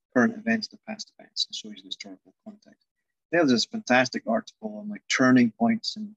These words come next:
in European history. And, um,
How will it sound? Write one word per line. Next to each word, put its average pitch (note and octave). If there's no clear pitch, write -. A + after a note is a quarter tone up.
in G#2+
European -
history. -
And, A2+
um, G3+